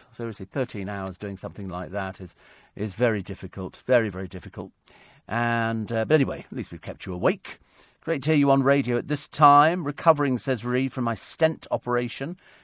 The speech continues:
It's very good, though, isn't it? "Bring back Michael Barrymore," says Bill in Great Yarmouth. Yes, I always said he'd be, he'd be a very interesting in conversation. Very interesting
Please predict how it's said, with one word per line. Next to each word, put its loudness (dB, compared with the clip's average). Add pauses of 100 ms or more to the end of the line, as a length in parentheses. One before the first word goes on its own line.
It's -6
very 4
good, 6
though, 8
isn't 2
it? -4 (760)
"Bring 2
back 6
Michael 2
Barrymore," 4
says -4
Bill -2
in -2
Great -2
Yarmouth. -4 (640)
Yes, -4
I -4
always -8
said -2
he'd -6
be, -6
he'd -8
be -6
a -6
very 0
interesting -8
in -8
conversation. -12 (400)
Very -2
interesting -14